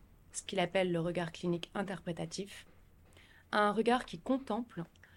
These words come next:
sur des images données ces signes ou ces indices, ce qu'il appelle le regard imagique contemplatif. Or, ce changement de paradigme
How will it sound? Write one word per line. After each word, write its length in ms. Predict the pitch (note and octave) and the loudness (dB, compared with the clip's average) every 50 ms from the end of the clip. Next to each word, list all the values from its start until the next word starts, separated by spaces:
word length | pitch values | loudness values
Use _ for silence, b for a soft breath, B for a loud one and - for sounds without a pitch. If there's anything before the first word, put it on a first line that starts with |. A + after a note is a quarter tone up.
| B | B
sur 200 | B - - G3 | B -4 -2 0
des 260 | F3+ F#3+ F#3+ F3+ F3 G#3+ | 2 2 0 0 0 0
images 380 | G#3+ G#3 G#3+ B3 B3+ - - | 0 2 2 2 2 2 0
données 480 | F3 - A3+ A3 A3 G3+ F#3 F3+ A3 - - _ _ _ - | 0 0 2 2 2 2 0 -2 -2 -6 -14 _ _ _ -12
ces 200 | - - - C#4 | -8 -4 -4 -2
signes 440 | B3+ - - - G#3 G#3 A#3 A#3+ A#3+ - _ _ - | -4 -4 -4 -4 -2 0 0 -2 -4 -6 _ _ -6
ou 100 | B3+ C4+ | -4 -4
ces 220 | C4+ - D4 A#3 | -4 -2 -2 0
indices, 500 | A#3 G3 F3 - F3 - - - - - - - | 0 0 0 -4 -8 -8 -8 -8 -8 -10 -14 -18
ce 120 | - - | -18 -14
qu'il 140 | - - F#3 | -8 -4 -4
appelle 420 | F3 E3+ E3+ F#3+ F#3+ A3 B3 B3 A#3+ B B B B B | -4 -2 2 4 4 4 4 2 -4 B B B B B
le 120 | - F#3+ F#3+ | -2 0 0
regard 340 | F#3+ F#3+ F#3 A3 A#3 A#3 A3 - | 0 2 4 4 2 2 2 0
imagique 500 | A#3+ A3 G#3 F#3+ F3+ E3+ E3+ G#3 - - | 0 0 2 2 0 0 -2 -4 -6 -8
contemplatif. 880 | - G3+ F3 F#3 F#3+ E3 F3 F3+ E3 - - E3+ - - - - - - - _ _ _ - - - _ _ _ _ _ _ _ B B B B B B B - | -6 -6 -4 -4 -4 -4 -6 -6 -6 -6 -8 -10 -10 -14 -14 -16 -18 -20 -20 _ _ _ -20 -20 -20 _ _ _ _ _ _ _ B B B B B B B 4
Or, 380 | C4+ B3+ A3 F3 D#3+ - - - _ _ _ _ - | 6 6 6 6 2 -4 -16 -20 _ _ _ _ -12
ce 160 | - - G3+ | -6 -4 -2
changement 380 | - - A3+ A3+ G3+ B3 B3 | -2 0 0 0 2 2 2
de 100 | A#3+ G3 | 2 2
paradigme 720 | E3+ - - A#3 G#3+ G3 F#3 E3+ F#3+ A3 A#3 - A3+ F3 | -2 -2 -2 0 0 0 -2 -4 -4 -4 -2 -2 -2 -2